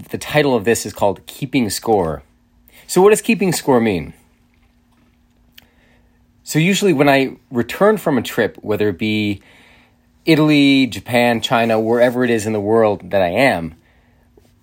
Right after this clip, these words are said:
rather than rent a car or,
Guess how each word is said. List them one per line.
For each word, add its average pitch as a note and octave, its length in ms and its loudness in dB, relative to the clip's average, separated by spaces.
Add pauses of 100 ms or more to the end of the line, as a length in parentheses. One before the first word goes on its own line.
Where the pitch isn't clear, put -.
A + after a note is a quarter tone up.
(160)
rather C3+ 380 2
than C#3 240 0
rent A#2 240 0
a G#2 40 0
car A2 600 0 (500)
or, G#2+ 640 0